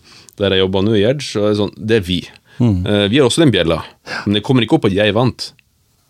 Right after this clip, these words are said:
Speaker 2: Nei.
Speaker 1: Vi vant.
Speaker 2: Vi vant, ja. Ikke sant?
Speaker 1: Og det er jo et resultat av at man har gitt et tilbud
Speaker 2: Mm.
Speaker 1: basert på personen som er der, energien som er gjort i presentasjon,
Speaker 2: Ikke sant?
Speaker 1: men basert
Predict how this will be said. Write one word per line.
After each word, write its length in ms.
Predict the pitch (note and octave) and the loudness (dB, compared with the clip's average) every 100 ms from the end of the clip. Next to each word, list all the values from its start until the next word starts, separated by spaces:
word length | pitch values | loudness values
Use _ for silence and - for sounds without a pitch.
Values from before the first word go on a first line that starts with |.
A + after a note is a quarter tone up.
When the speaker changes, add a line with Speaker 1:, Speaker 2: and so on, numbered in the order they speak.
| _ | _
Speaker 2:
Nei. 160 | A#2+ C3+ | 0 2
Speaker 1:
Vi 200 | A2+ B2+ | 2 2
vant. 400 | E2+ D2+ - - - | 0 -6 -12 -10 -2
Speaker 2:
Vi 140 | A#2+ | 0
vant, 240 | B2 C3 D#3+ | 0 -2 -4
ja. 60 | |
Ikke 200 | C#3 D3 | -6 -4
sant? 20 | C3+ | 0
Speaker 1:
Og 280 | A2+ A2 | 2 2
det 120 | G#2 C#3+ | 2 2
er 140 | C3+ | 4
jo 80 | G2+ | 2
et 100 | G2 | 2
resultat 760 | G2 F#2+ - A2+ G#2 E2 - | -2 -4 -6 -2 -2 -2 -4
av 180 | D#2+ F2+ | -2 -2
at 340 | D#2+ - - - _ _ F#2+ | -4 -8 -18 -20 _ _ -6
man 100 | F#2 | -2
har 80 | F#2 | 0
gitt 300 | G#2 - - | 0 -2 -6
et 140 | E2 | -6
tilbud 640 | - F#2 G2+ F#2+ E2+ D#2 - - | -4 -4 -2 0 0 -2 -14 -6
Speaker 2:
Mm. 140 | A#2+ F#2 | -2 -2
Speaker 1:
basert 600 | F#2+ - - G#2 F#2+ - | -2 -4 -2 -2 -2 -6
på 200 | - D#2+ - - - | -8 -8 -8 -16 -12
personen 520 | D2+ - A#2+ A2+ G2 | -8 -2 2 2 0
som 160 | E2+ | -2
er 140 | D#2+ E2+ | -2 2
der, 200 | A2+ E3+ | 0 0
energien 520 | F#2+ F2 - G2+ G2 | -2 0 0 0 0
som 140 | G#2 E2+ | 0 0
er 60 | F2+ | 0
gjort 120 | - | -2
i 20 | |
presentasjon, 760 | - E2 E2 D#2+ D#2+ B2 D3 F3 | -8 -6 -6 -6 -2 0 2 0
Speaker 2:
Ikke 200 | A2 - | -2 -2
sant? 140 | G#2 G#2+ | -2 0
Speaker 1:
men 260 | G#2 G2 | 2 0
basert 460 | F2+ - - A2+ | 0 -4 -2 -2